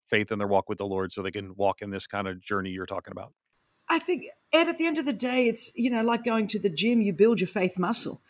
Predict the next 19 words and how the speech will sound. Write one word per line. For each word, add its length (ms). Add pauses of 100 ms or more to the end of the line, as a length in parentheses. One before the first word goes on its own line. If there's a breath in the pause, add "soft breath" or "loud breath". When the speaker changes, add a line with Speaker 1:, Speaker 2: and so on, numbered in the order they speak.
(260 soft breath)
Speaker 2:
And, 300 (100)
um, 380
you 180
know, 340 (340)
the, 180 (720)
you 320
build 420
that 240
faith 440
<laughs> 40
muscle 680 (500 loud breath)
by 260
encountering 800
situations, 1160 (400 loud breath)
um, 340
that 380
are 120
beyond 520
you, 300